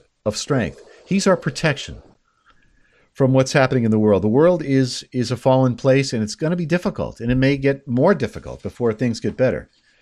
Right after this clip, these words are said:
So, uh, keep, keep focused on the Lord and, uh, draw closer to Him. He'll, He'll always draw close to you. That's gonna do it for this program. Thank you very much, folks, for tuning us in. I can't believe we're out of time already.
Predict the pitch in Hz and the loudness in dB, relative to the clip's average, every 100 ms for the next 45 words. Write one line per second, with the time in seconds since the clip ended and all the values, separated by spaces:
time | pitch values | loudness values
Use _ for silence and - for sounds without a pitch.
0 | _ _ _ _ _ _ _ - 156 147 | _ _ _ _ _ _ _ -2 2 4
1 | 143 139 - 160 - - - 196 - 185 | 6 4 2 -2 -4 -6 -2 -2 0 0
2 | 175 160 165 151 143 143 151 160 131 127 | 0 0 0 2 4 6 6 6 4 4
3 | 123 123 127 - _ _ - _ _ - | 4 4 4 -2 _ _ -20 _ _ 2
4 | 175 196 190 170 156 139 160 156 151 165 | 2 4 4 2 4 4 4 4 4 2
5 | 135 - 139 165 139 147 160 131 139 127 | 0 -4 0 0 4 4 4 2 2 0
6 | - 120 - 110 95 67 - - - - | 2 -2 0 -4 -2 -4 -10 -20 -20 -20
7 | _ 180 202 202 180 170 170 156 147 135 | _ 0 2 2 4 4 2 2 -2 0
8 | 160 139 135 127 190 214 156 147 135 135 | 2 4 2 2 2 2 2 4 4 2
9 | 135 143 135 - 123 139 120 117 139 127 | 2 2 2 -2 -2 0 0 0 0 0
10 | 120 143 131 113 110 104 - 120 117 92 | -2 -4 -2 2 2 2 0 -2 0 2
11 | 87 78 | 0 -2